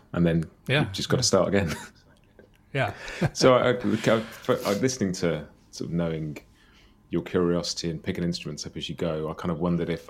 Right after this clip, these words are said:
Speaker 1: after getting an oud player in for Walking to Lebanon, if you ended up buying an oud, if that's <laughs> piqued your curiosity.
Speaker 2: <laughs> That is a good question, but I have not.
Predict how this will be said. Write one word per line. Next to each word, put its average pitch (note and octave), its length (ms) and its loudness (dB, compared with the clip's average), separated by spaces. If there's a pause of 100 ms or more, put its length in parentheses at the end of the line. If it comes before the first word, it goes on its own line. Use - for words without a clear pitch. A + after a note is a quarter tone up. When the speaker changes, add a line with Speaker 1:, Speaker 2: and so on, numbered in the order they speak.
Speaker 1:
after E2 540 -4 (600)
getting E2+ 300 2
an F2 140 0
oud F2+ 220 0
player E2 340 0
in E2 200 -2
for D#2+ 340 -6 (240)
Walking F2+ 260 -2
to E2+ 100 -6
Lebanon, D#2+ 380 0
if - 100 -10
you F2+ 60 -2
ended E2 180 -2
up D#2+ 100 -8
buying E2+ 220 0
an E2+ 60 0
oud, D#2+ 300 -4 (160)
if - 80 -18
that's - 280 -8 (280)
<laughs> - 260 2
piqued - 280 -2
your - 100 10
curiosity. - 640 4
Speaker 2:
<laughs> E3+ 60 0 (680)
That G#3 260 6
is G#3 180 4
a F3+ 220 6
good E3 400 2
question, F3+ 380 6
but C#3 120 2
I C3+ 120 4
have C#3 200 2
not. C3 460 0